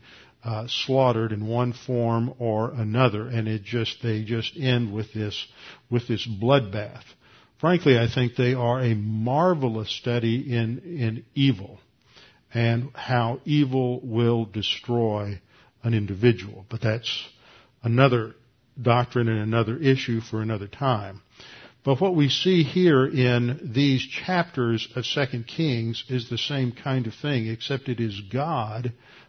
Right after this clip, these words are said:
that is executing His vengeance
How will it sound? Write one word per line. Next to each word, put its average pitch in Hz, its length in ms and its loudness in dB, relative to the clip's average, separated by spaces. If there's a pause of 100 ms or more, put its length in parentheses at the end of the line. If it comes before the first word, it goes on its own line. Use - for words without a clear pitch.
(160)
that 127 180 2
is 127 400 4
executing 135 880 0
His 120 560 4 (320)
vengeance 131 800 0